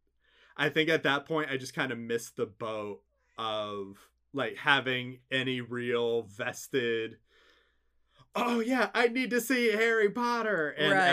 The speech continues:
Speaker 1: everything I've learned about it, I've just gleaned because, you know, now we're so many years past the movies
Speaker 2: Mm-hmm.
Speaker 1: coming out to where
Speaker 2: Twenty.
Speaker 1: it is appro-, it is approaching the level of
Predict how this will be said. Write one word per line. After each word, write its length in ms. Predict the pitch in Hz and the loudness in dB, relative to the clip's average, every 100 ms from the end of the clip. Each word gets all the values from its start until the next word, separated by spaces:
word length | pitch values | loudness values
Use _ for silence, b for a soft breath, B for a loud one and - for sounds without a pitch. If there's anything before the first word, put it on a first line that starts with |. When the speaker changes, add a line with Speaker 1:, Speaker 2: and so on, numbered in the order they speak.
| 143 | 4
Speaker 1:
everything 380 | 156 170 160 | 2 2 0
I've 220 | 147 143 135 | 2 0 2
learned 300 | 135 139 139 | 2 2 0
about 320 | 127 127 123 | 0 2 2
it, 120 | 123 | 0
I've 180 | 123 117 | 0 -2
just 300 | 127 123 - | -4 -8 -12
gleaned 560 | 120 127 123 120 120 - | -6 -4 -4 -6 -10 -4
because, 380 | 135 139 120 | -2 -2 -4
you 100 | 139 135 | -4 -2
know, 140 | 120 | -2
now 360 | 120 120 117 117 | 0 0 0 -2
we're 420 | 120 117 113 113 _ | 0 0 -2 -4 _
so 320 | - - 139 | -14 -2 -2
many 200 | 127 123 117 | -2 -6 -4
years 360 | 117 120 120 | -4 -4 -6
past 320 | - 131 123 | -6 -4 -4
the 80 | - | -6
movies 320 | 120 202 - | -4 -2 -2
Speaker 2:
Mm-hmm. 100 | 208 | -2
Speaker 1:
coming 240 | 214 117 110 | -4 -6 -8
out 240 | 110 104 | -10 -10
to 80 | - | -10
where 440 | 120 113 110 110 _ b b b | -6 -4 -4 -8 _ b b b
Speaker 2:
Twenty. 300 | - 180 185 | -6 -4 0
Speaker 1:
it 80 | 143 | 0
is 160 | 139 | 0
appro-, 440 | 143 139 - 160 - _ | -2 -6 -6 -12 -12 _
it 100 | 170 | 2
is 120 | 175 | 4
approaching 680 | 185 - 190 196 202 233 208 | 2 0 4 6 6 4 4
the 120 | 175 | 2
level 760 | 156 151 147 143 143 135 127 131 | 2 2 2 2 0 0 -2 -4
of 560 | 127 123 120 117 113 - | -4 -2 0 -2 -6 -18